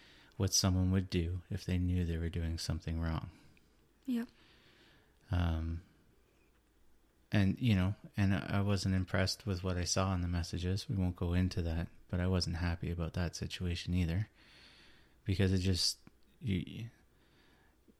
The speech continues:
Speaker 1: you're, you're trying to grow up too fast. That's all I'm gonna say. It's not,
Speaker 2: Mm-hmm.
Speaker 1: I don't think it's right at all. And I explained that to you,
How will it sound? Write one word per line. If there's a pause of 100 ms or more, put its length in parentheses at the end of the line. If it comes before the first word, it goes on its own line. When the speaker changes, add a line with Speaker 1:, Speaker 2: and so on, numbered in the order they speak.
(320)
Speaker 1:
you're,
you're
trying
to
grow
up
too
fast. (460)
That's
all
I'm
gonna
say. (200)
It's
not, (540)
Speaker 2:
Mm-hmm. (220)
Speaker 1:
I
don't
think
it's
right
at
all. (640)
And
I
explained
that
to
you,